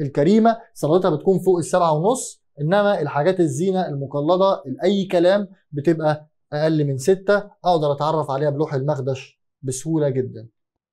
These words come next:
طب الخاصية التانية اللي بتعتمد على تماسك وقوة الروابط بتاعت المعدن، خاصية بسيطة جدا بنقول عليها الانفصام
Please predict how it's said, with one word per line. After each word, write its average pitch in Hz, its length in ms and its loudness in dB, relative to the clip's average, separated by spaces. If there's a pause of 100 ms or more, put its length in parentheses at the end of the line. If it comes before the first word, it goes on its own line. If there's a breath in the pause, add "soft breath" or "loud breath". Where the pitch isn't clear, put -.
طب 143 240 -2
الخاصية 185 440 0
التانية 262 380 2
اللي 185 120 4
بتعتمد 214 400 0
على 185 440 2 (200)
تماسك 196 640 0
وقوة 202 400 2
الروابط 175 360 2
بتاعت 165 240 0
المعدن، 208 460 0 (220)
خاصية 190 300 -2
بسيطة 226 320 0
جدا 202 260 4
بنقول 180 320 2
عليها 185 280 4
الانفصام 156 760 -2